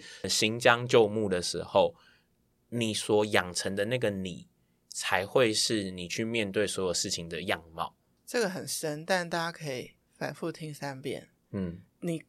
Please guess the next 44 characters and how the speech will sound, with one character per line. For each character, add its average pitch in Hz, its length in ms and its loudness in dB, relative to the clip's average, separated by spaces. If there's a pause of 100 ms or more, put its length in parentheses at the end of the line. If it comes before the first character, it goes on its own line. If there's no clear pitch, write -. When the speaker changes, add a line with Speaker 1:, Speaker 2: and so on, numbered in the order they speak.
(140)
Speaker 2:
刚 233 280 4
讲 131 180 6
的 135 80 -2
瞬 160 260 0
间， 156 220 2
我 160 80 2
有 170 160 2
想 151 240 -2
到 156 160 0
身 160 300 0
边 156 260 -2 (560)
这 175 140 -2
些 170 160 -2
例 160 240 2
子， - 260 -6
确 226 320 4
实 - 400 -4 (180)
大 180 140 2
家 165 180 2
可 165 140 -4
能 123 100 -8
遇 160 160 -4
到 151 220 2
自 170 140 -4
己 143 80 0
家 151 200 2
族 131 160 -4
中 135 320 -4
的 95 320 -4 (160)
病 147 220 0
人、 50 260 -6 (460)
老 - 260 2
人， 71 380 -4 (380)
其 - 120 -10
实 196 160 -4
都 208 200 2
是 180 520 0 (240)
个 262 220 8
性 214 220 0
上 165 240 0
对 156 180 6
付 143 160 -4
的 117 140 -4
难， - 340 -4